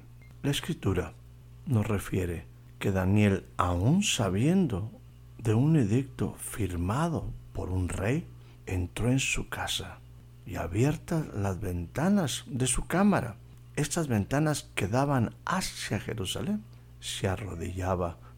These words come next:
tres veces al día y oraba y daba gracias delante de su Dios como lo solía hacer siempre.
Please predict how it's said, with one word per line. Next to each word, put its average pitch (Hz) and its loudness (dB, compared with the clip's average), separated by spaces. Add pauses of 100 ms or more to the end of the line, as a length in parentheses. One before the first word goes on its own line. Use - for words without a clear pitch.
(140)
tres 127 4
veces 117 2
al 131 -2
día 90 -2 (440)
y 104 2
oraba 131 2 (420)
y 107 2
daba 147 2
gracias 123 -2
delante 143 0
de - -4
su 101 -6
Dios 196 0 (440)
como 95 0
lo 90 -2
solía 98 0 (360)
hacer 90 -2 (480)
siempre. - -2